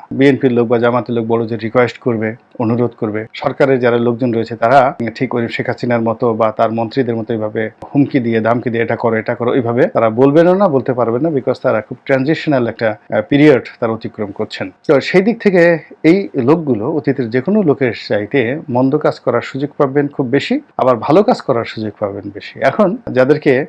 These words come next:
আওয়ামী লীগ জামাতের লোক বলে, বিএনপির লোক বলে দূরে ঠেলে রেখেছিল এবং যাদের সবার গায়ে বিএনপি কিংবা জামাতের সিল রয়েছে,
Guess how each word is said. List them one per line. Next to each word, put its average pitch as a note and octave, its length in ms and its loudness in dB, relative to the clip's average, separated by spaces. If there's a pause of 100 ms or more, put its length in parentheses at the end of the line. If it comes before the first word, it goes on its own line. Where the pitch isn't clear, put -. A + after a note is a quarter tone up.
(140)
আওয়ামী D3 280 6
লীগ B2+ 480 -4
জামাতের A#2+ 400 2
লোক A2 240 -2
বলে, A#2+ 260 -2 (240)
বিএনপির A#2 440 -2
লোক G#2 220 -4
বলে B2+ 220 -2 (180)
দূরে D3+ 460 4 (140)
ঠেলে B2 240 0
রেখেছিল B2+ 500 -4 (200)
এবং E3+ 440 2
যাদের C3 260 4
সবার D3+ 400 2
গায়ে C3 400 2 (140)
বিএনপি B2 420 0
কিংবা A2 260 -2
জামাতের A2+ 400 0
সিল D#3+ 400 0
রয়েছে, F#2+ 500 -10